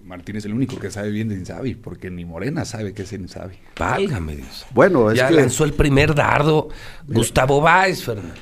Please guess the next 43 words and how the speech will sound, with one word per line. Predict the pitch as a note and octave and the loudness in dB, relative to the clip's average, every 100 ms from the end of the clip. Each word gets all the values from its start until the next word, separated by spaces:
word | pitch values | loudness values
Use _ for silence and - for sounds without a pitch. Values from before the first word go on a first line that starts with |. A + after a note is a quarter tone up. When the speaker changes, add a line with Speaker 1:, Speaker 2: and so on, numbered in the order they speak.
| - | -12
Speaker 3:
Sí, | - - A#2 A#2+ A#2 - | -4 2 6 6 6 0
sí, | - - G#2+ | -8 2 6
Speaker 2:
Oigan, | A2 F#3+ F3+ | 6 6 2
solo | - G#3+ | 2 4
Speaker 3:
sí. | A3 | 4
Speaker 2:
me | G3+ | 6
permiten | F3+ E3+ E3+ D#3+ | 6 4 4 2
decir | C3+ C#3 A#2+ | 2 0 -2
algo. | F#2 E2+ - - - | -2 -6 -8 -14 0
Dos | D3+ E3 | 2 4
reglas | D#3+ D3+ D3 - | 4 2 0 0
en | B2+ C3 | 2 2
este | B2+ B2+ | 2 2
debate. | A2 F2+ - - - - | 2 0 -4 -10 -12 -6
La | G2 G#2 | -4 2
primera | C3 D3 C#3+ | 4 4 0
es | - | 0
que | A#2 | 0
no | |
hay | A2+ G#2+ | 0 0
reglas. | G2 F#2 - - - _ - _ _ - - - - - - _ - | -2 -2 -4 -6 -16 _ -20 _ _ -16 -14 -14 -20 -20 -20 _ -4
Y | A2 | -2
la | G#2+ | 0
segunda | A2 A#2+ B2 | 2 2 2
es | A#2 | 2
que | A#2+ | 2
hay | A#2 | 2
absoluta | A2+ G#2+ A2 A2 | 0 0 0 0
libertad | F#2+ F#2+ - | 0 0 0
de | G2+ | -2
expresión. | - - E2 F#2+ | -4 -6 -4 -4
Speaker 1:
Gracias. | - - F2+ | -6 -10 -4
Speaker 2:
A | G2 | 0
la | A#2 | 2
hora | C3 | 2
que | - | 0
quieran | G#2 B2+ A#2+ G2 | 0 2 2 0
agarrar | G2+ A2+ | 0 2
el | B2 | 0
micrófono, | G#2 A#2 A#2+ A#2 | 0 -2 -2 -4
estos | C3 C3+ | -4 -2
son | C3+ B2+ | 0 2
debates | A#2+ A#2+ D3 C3+ | 2 0 -2 -4